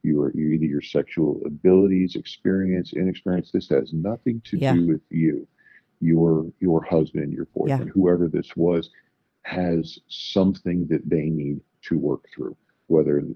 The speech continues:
Speaker 1: they have an addiction, whether
Speaker 2: Yeah.
Speaker 1: they had a, a history of abuse, whether they're searching for something, maybe they, you know, as cliche as it sounds, maybe they, they have a failure, you know, or inability to commit, whatever it is." I said, "But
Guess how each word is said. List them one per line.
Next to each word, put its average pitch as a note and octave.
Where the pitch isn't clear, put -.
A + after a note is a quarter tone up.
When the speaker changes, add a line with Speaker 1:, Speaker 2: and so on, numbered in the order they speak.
Speaker 1:
they E2+
have C#2+
an D2
addiction, C#2+
whether C#2+
Speaker 2:
Yeah. C#2+
Speaker 1:
they C#2
had C#2+
a, D2+
a D2
history D#2
of -
abuse, -
whether D2
they're E2
searching D#2+
for D2+
something, D2
maybe C#2+
they, C#2
you D#2
know, D#2+
as E2
cliche D#2+
as E2
it D#2+
sounds, D2+
maybe D2+
they, D2+
they D2+
have D2+
a -
failure, F2
you D#2+
know, D2
or D2+
inability F2
to D2+
commit, D#2+
whatever F2+
it F2
is." D#2+
I D#2
said, -
"But -